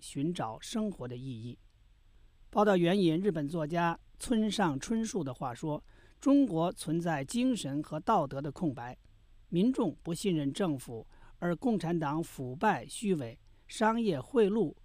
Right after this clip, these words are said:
权钱交易猖獗，中国媒体不是被审查，就是被收买。他称中国的国内民族主义只是廉价烈酒。报道说，各种宗教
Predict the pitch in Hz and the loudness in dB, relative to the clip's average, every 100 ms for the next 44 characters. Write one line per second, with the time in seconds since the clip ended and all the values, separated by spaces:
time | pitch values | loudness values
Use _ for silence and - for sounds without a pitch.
0 | - - 156 151 202 - 147 170 226 214 | -20 -10 -4 -2 -2 -4 -4 0 2 2
1 | 156 - 202 208 143 117 - - - - | 0 -4 -4 -4 -6 -10 -12 -20 -20 -20
2 | - - - 262 254 220 226 240 165 147 | -20 -4 2 4 6 6 4 0 -2 -2
3 | 196 220 208 202 160 - 131 127 - 135 | 0 0 0 0 -2 -2 -6 -6 -6 -2
4 | 160 - - 160 160 156 131 - 202 131 | -2 -4 -6 -6 -6 -6 -4 0 0 0
5 | - - - - - - - - 160 160 | -8 -20 -20 -20 -20 -20 -20 -8 -6 -2
6 | 165 160 220 202 170 139 156 170 170 135 | -2 0 0 0 -2 -2 -2 0 2 2
7 | 151 202 254 208 180 143 135 165 - - | 4 6 6 4 0 -2 0 -2 -4 -12
8 | - - 139 131 160 139 151 156 156 202 | -16 -8 -6 -4 -4 -4 -2 0 2 2
9 | 214 139 185 208 117 - - - - - | 0 0 2 2 2 -6 -16 -18 -20 -20
10 | - - - - - - 170 160 143 185 | -20 -20 -20 -20 -20 -4 0 0 0 0
11 | 180 180 - - - 294 247 170 240 233 | 0 0 -8 -6 2 4 4 2 0 0
12 | 233 180 | 2 2